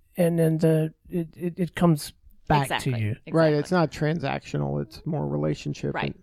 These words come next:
Speaker 1: Well, it has been an absolute delight having you on the show this afternoon. I hope you'll come back, and I'll tell you what I would like to do, 'cause we will be back. We're quite sincere about establishing a permanent presence, and until we do that, we're gonna set up our mobile kit from time to time here and other places, uh, maybe.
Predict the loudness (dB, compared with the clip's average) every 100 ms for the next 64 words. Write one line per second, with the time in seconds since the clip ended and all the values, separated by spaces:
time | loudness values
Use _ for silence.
0 | _ -20 _ _ _ -20 -20 -20 -2 4
1 | 4 6 4 4 4 4 2 2 0 0
2 | 0 -2 0 0 2 2 0 0 0 2
3 | 4 4 2 4 4 4 2 2 2 4
4 | 4 6 6 6 4 4 2 2 0 0
5 | 4 4 6 6 6 6 4 2 -2 -2
6 | -2 0 2 6 8 10 8 6 -2 -4
7 | -4 -4 -4 2 2 2 0 -2 0 0
8 | 0 0 0 0 0 0 0 -2 0 2
9 | 2 0 2 2 4 2 2 2 4 2
10 | 2 2 4 2 0 -2 0 -2 -4 _
11 | _ _ 0 2 4 4 8 8 8 6
12 | 6 6 2 4 4 4 2 2 4 2
13 | -2 0 4 4 4 4 2 2 0 2
14 | 0 -2 -4 -4 -4 -2 -2 0 0